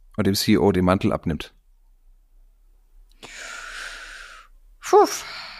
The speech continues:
Speaker 2: gute Frage. Habe ich so in dem, äh, in, im Unternehmenskontext noch nie erlebt, äh, dass sowas vorkommt. Dass der Azubi dem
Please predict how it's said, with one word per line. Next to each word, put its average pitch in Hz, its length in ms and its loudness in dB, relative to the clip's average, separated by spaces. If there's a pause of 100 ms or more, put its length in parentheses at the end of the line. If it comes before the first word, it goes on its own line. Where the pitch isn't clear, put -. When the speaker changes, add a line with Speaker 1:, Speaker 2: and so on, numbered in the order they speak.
(140)
Speaker 2:
gute 240 180 0
Frage. 247 400 6 (520)
Habe 247 160 6
ich 247 140 2
so 254 200 6
in 254 180 8
dem, 254 300 6
äh, 233 440 4
in, 226 160 4
im 220 260 2
Unternehmenskontext 240 920 2
noch 226 140 0
nie 226 100 4
erlebt, 214 500 4
äh, 196 240 4
dass 196 140 0
sowas 196 280 -2
vorkommt. 190 440 -2 (380)
Dass - 120 -20
der 202 140 4
Azubi 269 600 2
dem 220 320 2